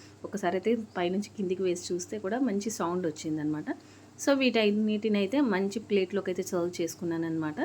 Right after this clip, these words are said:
So ఇక్కడైతే మైనస్ తీసుకున్నాను అనమాట. మైనస్ వేసి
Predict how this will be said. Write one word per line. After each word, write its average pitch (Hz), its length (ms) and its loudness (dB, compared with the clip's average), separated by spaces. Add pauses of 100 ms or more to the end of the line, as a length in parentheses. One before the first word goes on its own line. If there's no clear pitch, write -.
(460)
So - 120 -2
ఇక్కడైతే 214 380 4
మైనస్ 202 440 2
తీసుకున్నాను 180 500 0
అనమాట. 165 280 -2 (120)
మైనస్ 185 420 2
వేసి 185 280 0